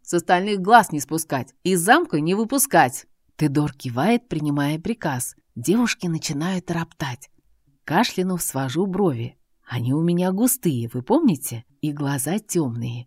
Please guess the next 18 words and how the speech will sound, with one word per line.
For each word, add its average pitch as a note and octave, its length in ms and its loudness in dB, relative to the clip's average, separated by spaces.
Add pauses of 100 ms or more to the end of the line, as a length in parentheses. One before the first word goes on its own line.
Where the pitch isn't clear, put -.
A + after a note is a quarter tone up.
(120)
иногда C3+ 480 -2
до F3 120 -2
черноты. E3+ 720 -4 (240)
Обвожу C3+ 600 -4
всех G#3 340 -2
взглядом. C3+ 600 -4 (320)
Похоже, A3+ 400 2
недовольных F#3 720 0
не G#3 100 -2
остается. - 760 -6 (240)
Тишина C#3 460 -2
так D#3+ 220 -4
и D#3 80 -2
натягивается G3 800 0
в G#3+ 100 -2
воздухе. C3 640 -4 (360)
А, F#3+ 540 6
да, F3+ 340 2